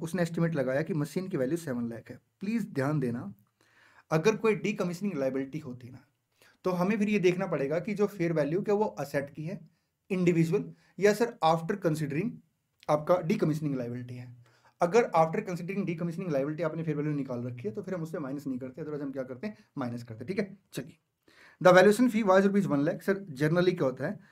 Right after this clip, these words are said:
जो बायर होता है ना, वो वैल्यूएशन फी देता है,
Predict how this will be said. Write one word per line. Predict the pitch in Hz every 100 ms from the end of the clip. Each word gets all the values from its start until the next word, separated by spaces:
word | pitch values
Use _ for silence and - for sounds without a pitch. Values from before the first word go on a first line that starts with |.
| _ _ -
जो | 123 156 208 208 - _ -
बायर | 131 113 151 196
होता | 196 135 135
है |
ना, | 185 - _
वो | 135 208
वैल्यूएशन | 175 156 160
फी | 165 156
देता | 139 120 117
है, | -